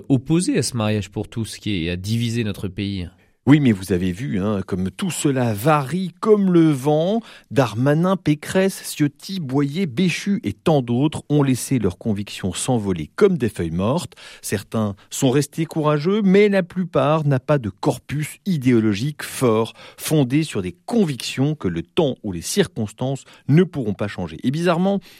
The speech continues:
Speaker 2: c'est sur ces questions fondamentales qu'ils sont propices à changer d'avis, ravis de nous rappeler que seuls les imbéciles n'en changent pas. Sur des sujets d'ordre économique ou social,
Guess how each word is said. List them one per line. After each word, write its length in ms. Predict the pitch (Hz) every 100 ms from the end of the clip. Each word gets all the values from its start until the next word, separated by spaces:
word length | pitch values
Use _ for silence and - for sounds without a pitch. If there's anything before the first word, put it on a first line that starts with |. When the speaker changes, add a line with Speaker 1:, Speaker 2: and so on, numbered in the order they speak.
| -
Speaker 2:
c'est 140 | -
sur 160 | 156 160
ces 160 | - 139
questions 360 | 160 - 160
fondamentales 800 | 135 - 180 151 131 120 131 131 - - -
qu'ils 140 | 117
sont 160 | - 113
propices 540 | 156 139 - 139 -
à 80 | 87
changer 380 | - 143 127 113
d'avis, 340 | 110 98 104 - - -
ravis 440 | 110 139 156 135 143
de 120 | 107
nous 120 | 107
rappeler 500 | 117 135 175 180 175 - -
que 140 | -
seuls 480 | 131 - 226 196 131 -
les 320 | 101 131 117
imbéciles 560 | 104 87 - 147 147 110 -
n'en 220 | 117 143
changent 320 | 127 104 -
pas. 240 | - - - - -
Sur 140 | - 110
des 100 | 117
sujets 540 | 117 - 180 113 78 -
d'ordre 260 | 98 117
économique 540 | 156 143 165 180 165 160
ou 40 |
social, 440 | 139 151 - 196